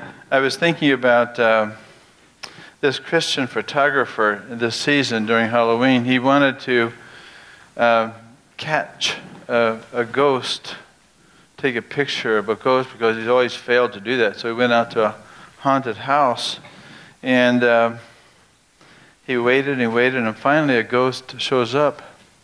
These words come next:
And he says, "Can I take a picture of you?" And the, the ghost was kind of, uh, well, flattered and said, "Sure, I'll, I'll, you need a portrait? You want me to stand?" Or what? So he took several pictures of the ghost, and, uh,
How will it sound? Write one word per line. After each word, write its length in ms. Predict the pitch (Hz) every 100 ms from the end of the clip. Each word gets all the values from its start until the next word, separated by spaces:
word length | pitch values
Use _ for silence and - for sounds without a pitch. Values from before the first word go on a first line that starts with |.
| _ - - _ _ _ _ - - - - - -
And 120 | 123
he 40 | -
says, 200 | 123 -
"Can 200 | - 135
I 120 | 147
take 240 | 147 147
a 40 | 120
picture 440 | - 190 - 180
of 120 | 120
you?" 160 | 104 95 - _ _ _ _ _ _ _ _ _ -
And 200 | 123 117
the, 180 | 107 - -
the 140 | - 117
ghost 380 | 117 120 117 -
was 120 | 101
kind 240 | - 113
of, 240 | 110 98 101
uh, 180 | 95 92 - - _ -
well, 200 | 104 92 76
flattered 380 | - 113 127 170
and 80 | 101
said, 180 | 104 104
"Sure, 300 | - 208 135
I'll, 200 | 151 -
I'll, 160 | 113 113 127
you 80 | 123
need 120 | 123
a 100 | 101
portrait? 500 | - 127 131 175 170
You 80 | 120
want 120 | 127
me 80 | 117
to 60 |
stand?" 340 | - 120 131 175
Or 140 | 117
what? 580 | - - - - 110 -
So 220 | 131 123 - - -
he 100 | -
took 220 | 143 160 131
several 420 | - 151 147 131
pictures 420 | - 139 - 117
of 120 | 110
the 80 | 107
ghost, 440 | 117 156 156 -
and, 220 | 127 113 110
uh, 160 | 110